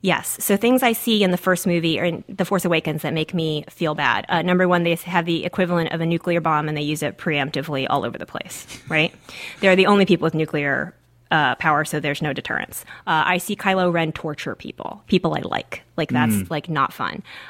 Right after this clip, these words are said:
Speaker 1: Um, so this feels very much, there, there is even a thread about these stormtroopers are now, we realize, babies that are taken at birth, so they are slaves. And we're not supposed to feel good about that either.
Speaker 2: Yeah.
Speaker 1: But none
Speaker 2: And
Speaker 1: of
Speaker 2: you
Speaker 1: those
Speaker 2: see
Speaker 1: things
Speaker 2: the, the stormtroopers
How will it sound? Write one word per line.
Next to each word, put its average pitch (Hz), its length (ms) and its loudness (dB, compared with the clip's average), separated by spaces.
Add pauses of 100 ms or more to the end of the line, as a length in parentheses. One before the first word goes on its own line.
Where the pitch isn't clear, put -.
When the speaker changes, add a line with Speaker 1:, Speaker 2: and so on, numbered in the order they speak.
Speaker 1:
Um, 165 240 4
so 180 220 4
this 196 340 0
feels 175 420 2
very 170 340 2
much, - 580 -2
there, 202 160 2
there 254 140 4
is 294 160 2
even 269 180 4
a 214 60 4
thread 185 280 2
about 160 340 2
these 170 200 -4
stormtroopers 180 680 0
are 160 200 0
now, 151 240 2
we 156 120 2
realize, 151 340 0
babies 165 400 0
that 160 120 0
are 156 80 -2
taken 156 300 -2
at - 80 -6
birth, 196 240 0
so 175 120 2
they 170 120 2
are 156 80 0
slaves. - 580 -10
And 180 120 -2
we're 180 80 4
not 170 160 4
supposed 151 260 -4
to 147 40 -2
feel - 140 -4
good - 180 -6
about - 220 -2
that - 160 -2
either. - 320 -4
Speaker 2:
Yeah. 104 200 -2 (120)
Speaker 1:
But 208 140 0
none 240 140 2
Speaker 2:
And - 20 2
Speaker 1:
of 170 60 2
Speaker 2:
you 175 60 2
Speaker 1:
those 180 80 2
Speaker 2:
see 190 120 2
Speaker 1:
things - 220 2
Speaker 2:
the, - 100 0
the 151 140 0
stormtroopers 151 540 0